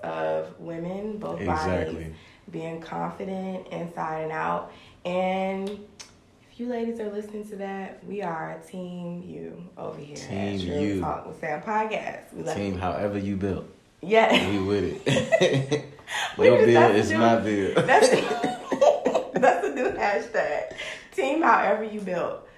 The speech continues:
Speaker 2: Facts.
Speaker 1: We support everybody over here, so, you know.
Speaker 2: H Y B, Team H Y B.
Speaker 1: Right. No booty, all booty. We don't care. We support you as long as you love yourself.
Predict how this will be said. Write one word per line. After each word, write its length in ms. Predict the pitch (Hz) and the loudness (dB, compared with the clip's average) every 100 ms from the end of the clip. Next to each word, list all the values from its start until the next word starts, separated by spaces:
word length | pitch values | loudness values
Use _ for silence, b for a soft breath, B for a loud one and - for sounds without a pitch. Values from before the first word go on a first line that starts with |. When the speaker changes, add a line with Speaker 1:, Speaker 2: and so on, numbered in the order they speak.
| 92 | -6
Speaker 2:
Facts. 420 | 101 101 85 - | -2 0 -2 -4
Speaker 1:
We 40 | 254 | -8
support 320 | - - 202 | -8 -2 0
everybody 580 | 160 185 185 175 165 160 | 2 0 -2 -4 -4 -4
over 100 | 160 | -6
here, 380 | 170 175 160 165 | -6 -6 -6 -6
so, 600 | - 151 151 147 143 143 - | -2 2 2 2 -2 -8 -10
you 120 | 175 | -8
know. 540 | 165 151 147 147 151 - _ _ | -6 -4 -4 -6 -8 -12 _ _
Speaker 2:
H 220 | 95 90 | -8 -6
Y 180 | 101 95 | -4 -4
B, 260 | 92 104 90 | -2 -2 -2
Team 320 | - 98 95 | -4 -4 -2
H 220 | 95 92 | -4 -4
Y 160 | 101 95 | -4 -2
B. 300 | 104 98 - - | -2 -4 -6 -4
Speaker 1:
Right. 500 | 175 160 123 - - | -2 0 -2 -6 -8
No 240 | 170 180 214 | -4 -2 0
booty, 760 | 233 220 220 220 220 214 214 | 0 -2 0 -2 -2 -4 -4
all 280 | - 185 202 | -2 0 -2
booty. 600 | 196 196 196 196 196 190 180 | -4 -6 -4 -6 -6 -8 -10
We 80 | 175 | -8
don't 180 | 175 170 | -8 -8
care. 480 | 175 - - - 185 - _ _ | -10 -10 -10 -10 -12 -18 _ _
We 140 | 160 190 | -14 -12
support 460 | 190 202 170 165 | -10 -6 -4 -4
you 140 | 170 165 | -8 -12
as 80 | 160 | -10
long 280 | 156 160 - | -8 -8 -10
as 60 | |
you 80 | 139 | -10
love 220 | 143 135 | -8 -8
yourself. 400 | 82 - 78 82 | -10 -10 -12 -10